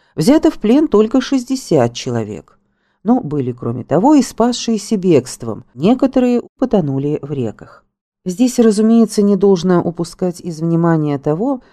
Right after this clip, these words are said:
происходили ли войны соединёнными усилиями нескольких княжеств, или два князя боролись с одними собственными силами. Если мы предположим, что Южная Русь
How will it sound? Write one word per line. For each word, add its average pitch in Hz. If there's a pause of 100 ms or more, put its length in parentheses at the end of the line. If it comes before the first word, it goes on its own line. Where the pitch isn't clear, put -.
(240)
происходили 202
ли 185
войны 175
соединёнными 156
усилиями 160
нескольких 131
княжеств, 135 (500)
или 302
два 202
князя 226
боролись 196 (180)
с -
одними 208 (140)
собственными 165
силами. 117 (560)
Если 285
мы 269
предположим, 233
что 127
Южная 135
Русь 185